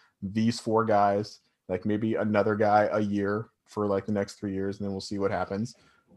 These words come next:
Um, and then, and then we'll go from there. Our books are relatively clean. We can, we can't necessarily, like, combine anything and trade for the next, uh, disgruntled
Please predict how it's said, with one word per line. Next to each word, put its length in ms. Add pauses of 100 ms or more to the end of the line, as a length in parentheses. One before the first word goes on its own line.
Um, 400 (560)
and 100
then, 280
and 120
then 120
we'll 100
go 160
from 160
there. 320
Our 100
books 280
are 80
relatively 480
clean. 420 (280)
We 140
can, 420
we 140
can't 320
necessarily, 540
like, 160
combine 400
anything 340
and 80
trade 380
for 320
the 100
next, 440 (260)
uh, 220
disgruntled 880